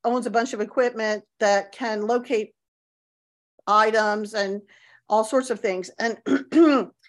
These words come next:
I think this is, you know, important for credibility, is that if you don't pay attention to the detail,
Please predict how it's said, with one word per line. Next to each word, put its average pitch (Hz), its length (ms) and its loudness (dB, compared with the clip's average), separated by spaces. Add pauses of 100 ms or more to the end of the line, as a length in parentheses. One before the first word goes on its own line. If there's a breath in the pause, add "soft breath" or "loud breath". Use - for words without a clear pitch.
(240 soft breath)
I 247 180 4
think 349 220 0
this 311 180 -2
is, 247 160 -6 (320)
you 226 220 -4
know, 240 160 0
important 269 460 2
for 233 260 2
credibility, 233 680 0
is 214 320 -6
that 214 200 2
if 214 140 -8
you 220 80 -12
don't 269 200 -2
pay 285 140 -4
attention 277 400 -4
to 269 100 -6
the 240 80 -6
detail, 247 480 0